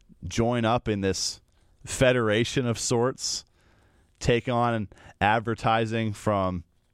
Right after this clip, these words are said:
out east, and could no longer afford to keep Mister Armstrong on board. Mister Armstrong knew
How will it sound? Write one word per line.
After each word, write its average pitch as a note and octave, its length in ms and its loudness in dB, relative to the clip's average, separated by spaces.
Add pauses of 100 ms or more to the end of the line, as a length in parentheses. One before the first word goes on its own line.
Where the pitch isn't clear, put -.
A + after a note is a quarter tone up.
(600)
out A2 300 4
east, B2 480 -2 (1500)
and G2 160 2
could G#2+ 120 0
no A2+ 200 4
longer C#3 380 2
afford A#2 580 0 (360)
to G#2 100 0
keep G#2 220 -4
Mister A2 340 0
Armstrong G#2+ 480 -2
on D#2 200 -2
board. E2 340 -4 (1500)
Mister A#2+ 300 2
Armstrong A#2 560 0 (240)
knew A2 540 2